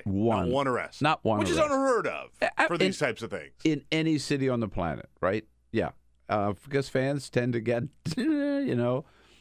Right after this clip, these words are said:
Speaker 1: a little out of the way, a little unruly, but here it was all peaceful and all celebration and great, great, great fun. Uh, I,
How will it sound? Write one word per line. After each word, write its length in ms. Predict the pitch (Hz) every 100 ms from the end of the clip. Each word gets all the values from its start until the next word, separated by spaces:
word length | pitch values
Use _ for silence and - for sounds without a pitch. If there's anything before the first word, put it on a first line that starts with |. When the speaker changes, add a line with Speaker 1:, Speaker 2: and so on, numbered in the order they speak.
| -
Speaker 1:
a 60 | 110
little 320 | 113 123 120
out 140 | 107 107
of 60 |
the 100 | 107
way, 220 | 107 123 135
a 40 |
little 320 | 107 95 92
unruly, 480 | 82 92 101 107 107
but 220 | 90 90
here 340 | 90 117 117 -
it 240 | 98 90 85
was 400 | 85 85 85 -
all 220 | - 104 95
peaceful 520 | - 95 - 95 82
and 140 | 85 82
all 160 | 87
celebration 760 | 87 85 82 76 80 80 82 80 _ _ _ -
and 240 | 113 107
great, 420 | 92 120 135 123 -
great, 380 | 98 101 92
great 400 | - 87 90 82 - _
fun. 400 | 135 131 117 113 - - _ _ -
Uh, 500 | 120 117 117 117 113 - - - -
I, 280 | - 67